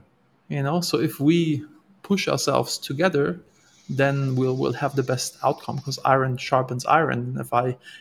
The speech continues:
get inspired by you running faster than me, I'll push myself, like, "Ah, let, let's keep up with them,"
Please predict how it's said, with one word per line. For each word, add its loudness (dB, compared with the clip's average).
get 2
inspired 4
by 2
you 2
running 0
faster -6
than -2
me, -4
I'll -4
push -2
myself, -2
like, -20
"Ah, -6
let, -8
let's -6
keep -2
up 0
with 0
them," -4